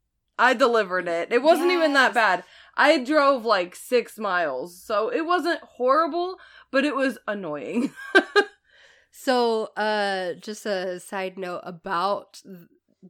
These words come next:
Speaker 2: them and their slick shit. Um, they hide tips.
Speaker 1: Yep.
Speaker 2: Okay? And so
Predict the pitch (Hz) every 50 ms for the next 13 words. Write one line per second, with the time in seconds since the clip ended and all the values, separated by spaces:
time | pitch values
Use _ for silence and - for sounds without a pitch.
0 | _ _ _ _ _ _ _ _ _ 202 196 190 185 190 175 165 165 165 165 160
1 | 147 147 135 - - - - - 180 170 - - - - - - - - 170 156
2 | - - - - _ - - - - - _ _ _ - 233 208 196 180 170 156
3 | 143 - 196 190 - _ _ _ _ _ _ _ _ _ _ _ _ _ _ _
4 | _ _ _ _ _ 262 247 247 - 247 233 247 285 254 233 214 - 240 202 185
5 | 202 - - - - - - - _ _ _ _ _ _ _ 202 208 202 - 185
6 | 190 - 214 196 190 185 208 240 - _ _ _ _ _ _ _ _ - 214 214
7 | 208 202 202 208 208 - 208 - - 233 220 214 214 214 208 208 202 202 202 202
8 | 196 -